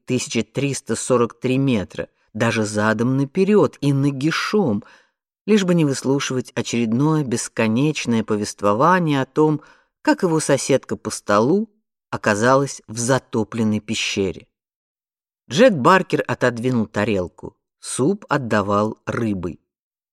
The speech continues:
"Это что за суп?" — спросил он у стоявшего позади церемониймейстера. "Рыбный, господин премьер-министр". Когда Джек съел почти полпорции цыпленка по-королевски,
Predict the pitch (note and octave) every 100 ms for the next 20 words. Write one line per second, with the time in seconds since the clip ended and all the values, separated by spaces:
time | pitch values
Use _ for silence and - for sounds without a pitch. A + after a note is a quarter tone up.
0 | _ B2+ A#2 C3 - - A#3+ A3 G#3+ -
1 | - F#2 - - _ _ _ _ _ -
2 | B2+ A#2+ - E3 E3 - - - G#2 A#2
3 | C#3+ - E3 E3+ - _ A#2 A#2+ G#2+ G#2
4 | A2+ A2 - C3+ B2 A#2+ A#2+ A#2+ A2+ F#2+
5 | F2 - G2 E2 - _ _ _ _ _
6 | - A#2 G3 B2+ G2+ F#2+ - _ G#2+ G#2+
7 | - G2+ G2+ F#2+ - G#2 G2+ G2+ G2+ G2+
8 | F2+ - - - _ _ _ _ _ _
9 | _ _ - G#2 D#3+ E3+ G3+ B3 - F3
10 | G3 G3+ C#3+ C3+ - - D#3+ C#3+ _ _
11 | D#3 C3+ B2+ C3+ A#2+ G2+ - F#2+ - A2
12 | - A#2 G#2+ G2+ G2 - - A#2 F#2+ F#2+
13 | F2 - - F#3+